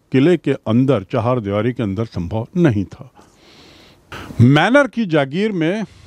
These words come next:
मैनर जो है वो उपजाऊ जमीन होती थी। इसमें रहने वाले लोग मैनर की भूमि पर ही निर्वाह करते थे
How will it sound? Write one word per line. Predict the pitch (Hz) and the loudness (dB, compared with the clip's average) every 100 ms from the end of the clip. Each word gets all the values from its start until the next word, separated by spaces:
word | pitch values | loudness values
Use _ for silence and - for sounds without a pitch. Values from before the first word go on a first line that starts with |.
| - _ _ _ _ _ 117 | -20 _ _ _ _ _ 0
मैनर | 127 190 254 208 | 2 4 2 2
जो | 131 | -2
है | 95 90 _ _ _ _ - _ - | -2 -10 _ _ _ _ -20 _ 0
वो | 156 185 | 2 2
उपजाऊ | 147 127 127 127 143 151 160 _ _ _ _ _ _ | 0 -2 0 2 2 -2 -8 _ _ _ _ _ _
जमीन | 104 120 117 117 | -2 0 2 -2
होती | 90 87 90 | -4 -10 -14
थी। | - - 92 _ _ _ _ - - - | -16 -18 -18 _ _ _ _ -20 -16 0
इसमें | 156 - 160 156 170 _ _ _ _ _ _ _ _ _ - - - _ _ _ _ _ _ _ _ _ _ _ - _ - - - | 0 4 2 2 -4 _ _ _ _ _ _ _ _ _ -20 -20 -20 _ _ _ _ _ _ _ _ _ _ _ -20 _ -20 -8 2
रहने | 139 143 240 | 4 4 4
वाले | 262 180 156 | 4 4 2
लोग | 147 156 208 220 | 0 0 0 -2
मैनर | 131 117 123 143 175 202 | -6 -4 -2 0 0 -2
की | - 185 | -2 -2
भूमि | 127 107 160 214 208 | -2 0 0 2 -2
पर | 143 151 | -2 -2
ही | 139 220 214 | 0 -2 -2
निर्वाह | 147 135 117 139 147 | -2 -2 0 0 0
करते | 147 139 - 156 | -4 -10 -8 -10
थे | - 190 | -6 -8